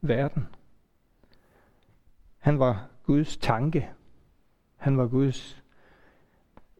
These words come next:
enbårne søn, der havde været med fra skabelsen af. Han var Guds mening, at han skulle gøre det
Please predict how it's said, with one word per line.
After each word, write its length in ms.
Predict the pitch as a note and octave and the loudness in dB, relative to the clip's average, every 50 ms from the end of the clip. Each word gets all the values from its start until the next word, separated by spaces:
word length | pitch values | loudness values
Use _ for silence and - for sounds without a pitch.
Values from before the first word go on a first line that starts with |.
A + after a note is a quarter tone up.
| _ - | _ 4
enbårne 600 | - D3+ D3+ E3+ E3 C#3 C3+ C#3 C3 B2 B2 A#2 | 6 6 6 6 4 2 2 4 4 2 2 0
søn, 340 | - - D#3 C#3 C#3 D3+ D3+ | 0 2 2 2 2 2 2
der 80 | C#3 A#2 | 2 4
havde 160 | A2+ B2+ A#2+ | 4 4 4
været 180 | B2 A#2+ B2 A#2+ | 4 4 4 4
med 180 | B2 C3+ D#3 | 4 4 4
fra 180 | - - C#3 B2+ | 4 2 -2 -4
skabelsen 680 | - - D3 C3 C3+ C#3+ D#3 D3 - - - - A2+ | 0 2 2 2 4 2 -2 -4 -6 -4 -2 0 0
af. 180 | A#2 B2+ C#3 - - - - - - _ _ _ _ _ _ _ _ _ _ _ _ _ _ _ _ _ _ _ _ _ _ _ _ _ _ _ _ _ _ _ | -2 -2 -4 -8 -14 -20 -20 -20 -20 _ _ _ _ _ _ _ _ _ _ _ _ _ _ _ _ _ _ _ _ _ _ _ _ _ _ _ _ _ _ _
Han 220 | - - C#3+ C3+ | 2 2 4 4
var 100 | C3 B2+ | 2 2
Guds 540 | A#2+ - C#3 C#3 C#3 - - - - - - - - _ _ _ _ | 0 0 -2 -2 -2 -4 -10 -14 -18 -20 -20 -20 -20 _ _ _ _
mening, 680 | - C3+ C3 B2+ C3 C3+ D3+ D#3+ D#3 C#3+ A2+ F#2 - - - - - - _ _ _ _ _ _ _ _ _ _ _ _ _ _ _ | 2 4 6 6 4 4 4 4 2 0 -2 -4 -8 -12 -16 -20 -20 -20 _ _ _ _ _ _ _ _ _ _ _ _ _ _ _
at 200 | - D#3+ C#3+ - | -6 -4 -2 0
han 160 | - A#2+ A#2 | 0 -2 -2
skulle 340 | - - - - A2 G#2+ G2+ - - - - - - _ _ _ _ _ _ _ _ _ _ _ _ | -2 -2 -2 0 0 0 -2 -6 -12 -18 -20 -20 -20 _ _ _ _ _ _ _ _ _ _ _ _
gøre 300 | - D3 C3 C3+ C#3+ D3 | 4 6 6 6 6 4
det 240 | C3+ - B2 B2+ B2 | 4 4 2 2 2